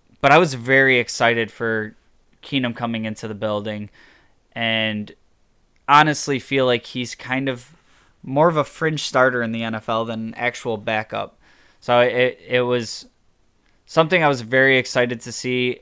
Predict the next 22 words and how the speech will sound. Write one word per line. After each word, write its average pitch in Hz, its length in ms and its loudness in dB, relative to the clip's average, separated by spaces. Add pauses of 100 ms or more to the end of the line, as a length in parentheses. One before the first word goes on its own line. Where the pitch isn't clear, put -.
(140)
You 120 120 -8
know, 113 80 -2
I 110 40 0
was 110 120 -4
glad 117 240 -2
to 117 80 -14
hear 117 180 -4
Josh 113 360 -2
wouldn't 110 240 -6
be 113 120 -8
playing 113 300 -8
tonight. 110 360 -6
I, 107 240 -4
I 113 140 -2
was 113 160 -4
really 143 220 4
excited 120 400 -2
to 117 100 -16
see 117 200 -8
what 107 160 -8
Keenum 113 340 -6
did, 104 340 -4